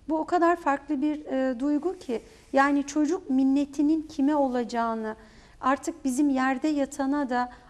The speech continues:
ayakta gazi olarak dolaşıp "Ben varım." deyip çocuklarına da, onlarla ilgilenenlere de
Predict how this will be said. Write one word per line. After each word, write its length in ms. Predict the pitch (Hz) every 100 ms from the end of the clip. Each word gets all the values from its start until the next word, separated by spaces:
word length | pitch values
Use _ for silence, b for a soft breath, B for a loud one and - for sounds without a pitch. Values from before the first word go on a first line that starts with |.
| -
ayakta 480 | 254 269 269 - 269
gazi 460 | 254 254 254 240
olarak 580 | 302 285 262 254 254 - b b - -
dolaşıp 480 | 247 247 262 - 269 -
"Ben 260 | 269 277
varım." 340 | 262 302 302 254
deyip 320 | 254 240 -
çocuklarına 760 | 269 247 269 269 269 269 302 277
da, 160 | 254 254 B B - -
onlarla 400 | 269 277 285 294
ilgilenenlere 1080 | 302 254 254 254 254 262 262 277 277 285 247
de 120 | 247